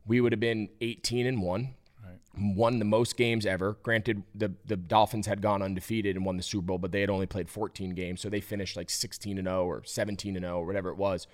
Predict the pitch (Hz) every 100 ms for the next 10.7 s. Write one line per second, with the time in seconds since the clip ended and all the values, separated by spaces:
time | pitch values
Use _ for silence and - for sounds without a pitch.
0 | - 104 - 123 143 127 113 107 131 -
1 | 131 120 113 107 107 98 - 120 101 101
2 | 98 - 113 92 87 - - - - -
3 | 90 90 - - 123 - 117 110 104 98
4 | 123 120 101 92 101 95 107 98 101 85
5 | 101 95 95 - 104 92 90 85 87 _
6 | 87 92 95 95 87 - 85 95 98 -
7 | 92 90 - - - - - 101 98 95
8 | 104 92 82 87 90 87 - 92 - 98
9 | 90 85 - - 95 107 104 107 - 107
10 | 95 - 87 90 90 - -